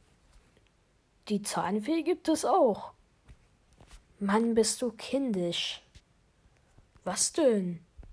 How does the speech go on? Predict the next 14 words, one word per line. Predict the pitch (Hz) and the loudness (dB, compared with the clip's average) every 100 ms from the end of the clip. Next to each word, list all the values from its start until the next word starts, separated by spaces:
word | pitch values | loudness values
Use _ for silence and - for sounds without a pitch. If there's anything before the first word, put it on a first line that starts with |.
| - - - _ - - _ - _ _ _ _ _ _ _ _ _ - 233 | -20 -20 -20 _ -20 -20 _ -20 _ _ _ _ _ _ _ _ _ -10 -4
Ich | 247 240 - 226 | -4 -4 -8 0
wollte | 220 262 285 262 | 6 6 6 0
übrigens | 226 240 240 233 220 | -2 -2 -2 -2 -2
heute | 262 269 277 240 240 240 - | 0 0 2 -2 0 -2 -4
meinen | 226 208 208 208 202 196 _ - _ _ | -4 0 0 0 -2 -6 _ -20 _ _
Opa | 277 302 254 208 | 4 4 4 2
besuchen. | 196 180 180 175 - 180 180 - _ _ _ _ _ _ _ | 4 -2 -2 -8 -4 -6 -6 -18 _ _ _ _ _ _ _
Ist | 254 - | -2 4
das | 302 - | 2 2
okay? | 175 - - 175 180 277 330 - _ _ _ - _ _ _ _ | -8 -8 -6 2 4 4 2 -4 _ _ _ -20 _ _ _ _
Ja, | 190 190 254 | 0 4 4
natürlich, | 254 220 - 202 220 294 311 254 208 175 - 208 | 4 2 0 0 4 10 10 12 10 8 0 0
immer. | 302 302 208 170 - - _ _ _ _ _ _ _ _ _ _ | 4 6 6 2 -4 -16 _ _ _ _ _ _ _ _ _ _
Gut, | - 262 226 - - - | -6 0 0 0 -4 -6